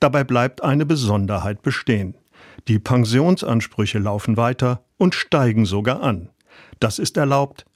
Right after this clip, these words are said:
wenn ein wichtiger Grund vorliegt. Und jetzt die große Streitfrage. Dürfen Beamte im Sonderurlaub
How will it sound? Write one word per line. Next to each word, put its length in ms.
wenn 200
ein 320
wichtiger 600
Grund 360
vorliegt. 560
Und 200
jetzt 200
die 60
große 280
Streitfrage. 720
Dürfen 320
Beamte 400
im 280
Sonderurlaub 800